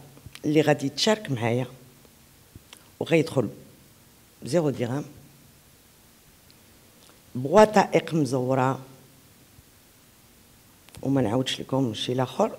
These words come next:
المهم، من ألفين وخمسة لحد الآن الاستغلال هو اللي قابته، أنا ما شادة سنتيم واحد ما شديتوش منه. ودابا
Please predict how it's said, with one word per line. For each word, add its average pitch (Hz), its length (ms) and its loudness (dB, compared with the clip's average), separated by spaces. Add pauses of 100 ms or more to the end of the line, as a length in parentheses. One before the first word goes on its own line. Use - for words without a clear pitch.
المهم، 151 380 0 (1400)
من 202 340 4
ألفين 214 380 6
وخمسة 160 540 -2
لحد - 380 0
الآن 147 340 -4 (1080)
الاستغلال 170 640 0
هو 135 280 2
اللي 143 120 2
قابته، - 560 -4 (320)
أنا 131 140 0
ما 120 120 -2
شادة 113 440 -4 (1000)
سنتيم 240 580 2
واحد 143 300 -4
ما 120 120 -2
شديتوش - 580 -10
منه. 104 300 -6 (4000)
ودابا 165 720 6